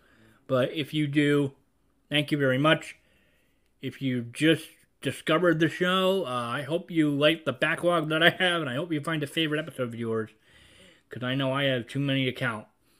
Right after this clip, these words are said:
But, yeah, that will be the state of cosplay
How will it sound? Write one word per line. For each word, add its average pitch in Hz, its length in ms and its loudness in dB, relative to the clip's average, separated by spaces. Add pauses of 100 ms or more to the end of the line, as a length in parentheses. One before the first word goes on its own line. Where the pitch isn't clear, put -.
(580)
But, 120 320 -8 (500)
yeah, 185 240 0 (520)
that 160 460 -4
will 160 120 -2
be 170 220 2
the 143 220 0
state 180 480 0
of 139 120 -16
cosplay 151 760 0